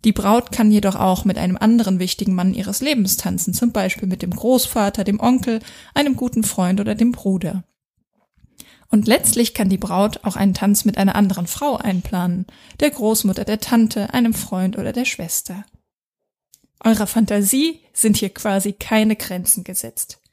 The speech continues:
Auch bei gleichgeschlechtlichen Paaren lassen sich verschiedene Varianten von Tänzen planen, bevor der Hochzeitstanz des Brautpaares stattfindet.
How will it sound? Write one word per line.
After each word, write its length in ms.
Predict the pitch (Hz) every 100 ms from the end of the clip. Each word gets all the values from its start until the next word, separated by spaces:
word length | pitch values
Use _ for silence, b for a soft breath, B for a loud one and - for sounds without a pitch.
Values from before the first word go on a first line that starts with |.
| b b b
Auch 160 | - 269
bei 160 | - 226
gleichgeschlechtlichen 1000 | 220 220 - 226 - 202 202 214 202 190
Paaren 440 | - 190 196 196
lassen 300 | 214 190 208
sich 160 | 190 196
verschiedene 500 | 214 - 262 247 226
Varianten 600 | 208 208 196 196 202 220
von 200 | - 202
Tänzen 460 | - 202 202 180
planen, 480 | - 180 180 196 254 B B B
bevor 280 | - 311 277
der 120 | 254
Hochzeitstanz 760 | 220 202 - 202 190 - 196 196
des 120 | 202
Brautpaares 720 | - - 170 - 190 185 277 -
stattfindet. 880 | - 151 - - - 180 - -